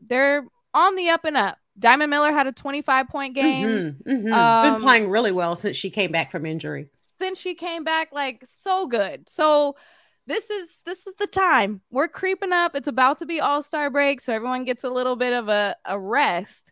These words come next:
Speaker 2: Yeah.
Speaker 1: But you definitely wanna peak, uh, or start trending in the right direction right before that break, so you can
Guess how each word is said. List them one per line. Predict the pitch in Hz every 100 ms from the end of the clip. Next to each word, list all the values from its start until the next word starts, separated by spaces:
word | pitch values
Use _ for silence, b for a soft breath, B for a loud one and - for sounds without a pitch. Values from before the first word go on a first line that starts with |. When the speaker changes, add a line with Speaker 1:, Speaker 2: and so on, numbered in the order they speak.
| -
Speaker 2:
Yeah. | 165 156
Speaker 1:
But | 214 208 196 -
you | 208
definitely | 202 240 294 294
wanna | 277 247 202
peak, | - 285 262 - - _ _ _ _ _ _ -
uh, | 208 190 190 185
or | 214 214
start | - 262 269 262 -
trending | 269 240 208 180
in | 180
the | 180
right | 175 165
direction | 180 170 - 170
right | 175 175
before | 175 190 175
that | 160 -
break, | 190 170 -
so | 170
you | 175
can | 165 156 151 165